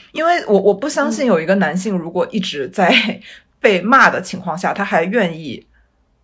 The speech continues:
Speaker 1: 听你讲话，尤其是如果是那些
Speaker 2: 嗯。
Speaker 1: 哪怕被普信男就可以被重伤，被这三个字就可以被重伤的男性，他更不可能说会，会，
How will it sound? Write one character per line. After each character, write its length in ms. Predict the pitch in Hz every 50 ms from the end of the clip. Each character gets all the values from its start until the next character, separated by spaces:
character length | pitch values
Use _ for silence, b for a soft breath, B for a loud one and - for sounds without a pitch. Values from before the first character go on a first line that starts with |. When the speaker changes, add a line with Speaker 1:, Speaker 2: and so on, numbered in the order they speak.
| _ _ _ _ _ _ _
Speaker 1:
听 260 | - - 226 196 196
你 280 | 190 185 - - - - _
讲 180 | - - - -
话， 320 | 180 - 175 - - - B B B B B B
尤 160 | - 190 208
其 160 | 226 226 208
是 400 | 196 185 226 196 185 165 156 - - 220 214 208
如 200 | - 208 190 190
果 120 | 185 214 190
是 180 | 185 208 208
那 120 | 202 208 202
些 200 | 190 202 190 190
Speaker 2:
嗯。 200 | 185 185 - -
Speaker 1:
哪 120 | - 196 165
怕 160 | 160 - 208
被 140 | 190 214 202
普 180 | 190 - -
信 220 | - - 220 208 190
男 160 | 165 117 -
就 100 | 185 202
可 100 | 190 214
以 80 | 185 -
被 140 | - 196
重 240 | - - 202 175 170
伤， 260 | - 180 170 170 170 185 B B B B B
被 140 | _ 247 220
这 100 | 190 240
三 220 | 233 - 233 214 220
个 40 |
字 140 | 220 214 220
就 100 | 190 190
可 140 | 185 190 190
以 40 | 160
被 120 | 180 180 180
重 220 | - 208 180 175
伤 180 | - 180 175 175
的 60 | 170
男 180 | 170 147 127
性， 160 | 123 185 180 175
他 120 | 185 214
更 260 | 202 - 320 320 277
不 80 | - 294
可 200 | 277 - 202 -
能 200 | - 92 - 180
说 340 | - - 180 170 175 175 - _ _ _ _ _
会， 280 | - 190 - 202 185 -
会， 240 | 190 - 214 -